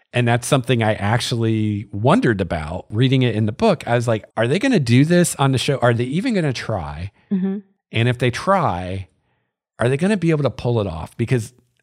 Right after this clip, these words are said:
Speaker 1: I mean, just reading it in the book, thinking a sparrow in low G that's able to basically hover like a hummingbird almost,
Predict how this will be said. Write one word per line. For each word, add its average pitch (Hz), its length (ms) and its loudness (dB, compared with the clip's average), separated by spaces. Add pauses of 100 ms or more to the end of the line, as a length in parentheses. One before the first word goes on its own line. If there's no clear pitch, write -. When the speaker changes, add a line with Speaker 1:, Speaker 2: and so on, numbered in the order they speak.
Speaker 1:
I 120 60 0
mean, 123 220 2
just 196 380 0
reading 175 300 4
it 151 100 0
in 127 120 0
the 123 80 2
book, 117 500 0 (320)
thinking 143 520 0 (200)
a 123 60 -2
sparrow 117 640 2
in 110 160 -2
low 120 260 0
G 110 560 -2
that's 104 320 -4
able 131 360 0
to - 140 -10
basically 120 520 -2
hover 110 640 -2 (760)
like 120 200 0
a 107 60 -2
hummingbird 98 600 0
almost, 87 640 -10